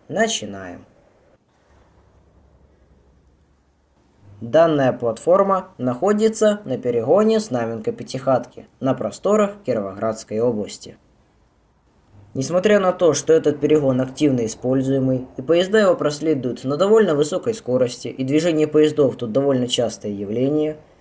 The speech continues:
на платформе останавливается всего два пригородных поезда в день, а именно два в сторону Пятихаток и два в сторону Знаменки. Пригородных электропоездов, таких как Р девять П,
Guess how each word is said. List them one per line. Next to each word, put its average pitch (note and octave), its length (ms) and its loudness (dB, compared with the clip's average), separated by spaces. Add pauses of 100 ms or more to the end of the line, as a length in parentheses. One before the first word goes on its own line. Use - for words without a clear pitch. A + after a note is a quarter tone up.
(200)
на C#3 120 -6
платформе F#3+ 520 2
останавливается F3+ 920 2
всего A#2+ 320 -4
два E3+ 260 4
пригородных A2+ 560 -4
поезда B2 440 -4
в B2+ 60 -4
день, A2+ 280 -8 (400)
а C3 80 -2
именно C3 380 2
два A#2 240 2
в G#2 40 -4
сторону G#2+ 320 -6
Пятихаток D#3 800 -4
и A#2 100 -12
два A#2+ 260 0
в - 60 -6
сторону G2+ 380 -10
Знаменки. G2+ 580 -10 (3000)
Пригородных D3+ 800 2
электропоездов, C#3+ 960 2 (280)
таких C#3+ 340 -2
как C3+ 180 -2
Р C3+ 140 4
девять B2+ 320 -2
П, G#2+ 240 -2